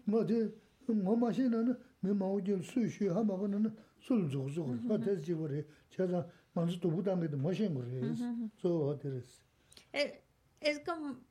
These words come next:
Speaker 2: o te-, va a poner un ejemplo todavía más claro, espero.
Speaker 1: <laughs>
Speaker 2: Supongamos que estamos en un grupo de personas.
Speaker 1: Mu ma ngu ji.
Speaker 2: Sí, un, un grupo grande de personas.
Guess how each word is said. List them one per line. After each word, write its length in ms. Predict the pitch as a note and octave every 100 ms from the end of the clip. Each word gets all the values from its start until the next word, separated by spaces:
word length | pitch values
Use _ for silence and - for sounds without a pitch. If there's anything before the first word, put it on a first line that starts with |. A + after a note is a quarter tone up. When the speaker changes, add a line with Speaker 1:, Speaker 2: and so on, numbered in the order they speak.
| - -
Speaker 2:
o 140 | B3 C4
te-, 180 | C#4+ B3+
va 200 | B3 D4+
a 60 |
poner 180 | D#4+ D#4+
un 80 | D4
ejemplo 360 | C#4+ C4 C4 C4+
todavía 320 | C4+ C4 B3
más 280 | A3+ A3+ -
claro, 400 | F#3+ F3 F3+ -
espero. 380 | - - D3 C#3+
Speaker 1:
<laughs> 560 | - - - - -
Speaker 2:
Supongamos 600 | - B3+ C#4 C#4+ D#4 E4+ F4+
que 80 |
estamos 540 | D4 C4+ B3 C4 C4+ C4+
en 160 | A#3+
un 80 | B3+
grupo 300 | B3+ C4 B3+
de 100 | B3 G#3+
personas. 720 | G3+ G3 F#3+ F#3 F#3+ - - _ -
Speaker 1:
Mu 160 | D#3+ D#3+
ma 100 | D3
ngu 180 | C#3 D3+
ji. 140 | D3+ - -
Speaker 2:
Sí, 300 | A3+ F3 - -
un, 160 | G#3+ -
un 280 | A#3+ A3+ A#3
grupo 340 | B3 G#3+ B3+
grande 380 | A3+ G#3+ G#3+ G#3+
de 100 | G#3
personas. 640 | G#3 F#3+ - E3+ D#3 F3